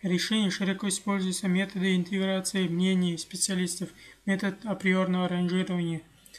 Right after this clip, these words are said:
Метод априорного ранжирования сводится к следующему. Первое. Организация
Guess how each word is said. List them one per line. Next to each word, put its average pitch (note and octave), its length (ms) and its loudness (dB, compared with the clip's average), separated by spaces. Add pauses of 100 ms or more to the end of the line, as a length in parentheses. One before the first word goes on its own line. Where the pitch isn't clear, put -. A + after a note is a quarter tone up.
(440)
Метод G3+ 340 0
априорного G3 540 2
ранжирования F#3 640 2
сводится G3 460 -2
к - 120 -12
следующему. F3 760 -2 (420)
Первое. F3+ 380 0 (520)
Организация F#3+ 880 0